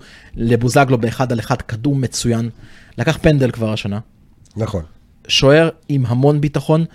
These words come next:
Speaker 1: אה, שוער שגם שולט טוב בהגנה שלו,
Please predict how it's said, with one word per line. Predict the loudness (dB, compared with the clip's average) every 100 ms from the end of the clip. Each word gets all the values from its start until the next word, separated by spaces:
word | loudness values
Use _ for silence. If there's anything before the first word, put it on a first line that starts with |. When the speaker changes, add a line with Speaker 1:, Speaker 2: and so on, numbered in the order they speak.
| -16 -20 -6
Speaker 1:
אה, | -2 0 2
שוער | 4 4
שגם | 2 -2 -2
שולט | -4 0 2
טוב | 4 2 2
בהגנה | -2 -2 -2 -2
שלו, | -2 -2